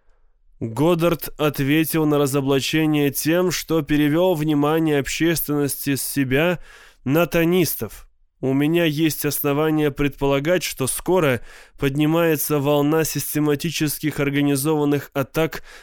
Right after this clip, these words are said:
на тонистские анклавы во множестве регионов. Это не просто ответный удар, это начало полной зачистки. «Тебе так сказала грозовое облако?»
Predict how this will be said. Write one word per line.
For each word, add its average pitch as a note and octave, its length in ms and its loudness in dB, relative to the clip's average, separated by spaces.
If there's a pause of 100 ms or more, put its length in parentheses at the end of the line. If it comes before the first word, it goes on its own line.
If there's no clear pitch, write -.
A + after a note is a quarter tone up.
(120)
на C3+ 320 2
тонистские C#3+ 760 0
анклавы C#3+ 640 0
во B2+ 120 0
множестве C3+ 540 -2
регионов. C3 720 -2 (140)
Это E3+ 420 0
не G#3 180 0
просто F#3 440 0
ответный C3+ 500 0
удар, C#3 360 0 (420)
это D3 300 0
начало D3 600 0
полной C#3+ 520 0
зачистки. C#3+ 880 -4 (1200)
«Тебе C#3 340 0
так C#3+ 220 -2
сказала C#3 560 0
грозовое C3 580 0
облако?» D3+ 560 -2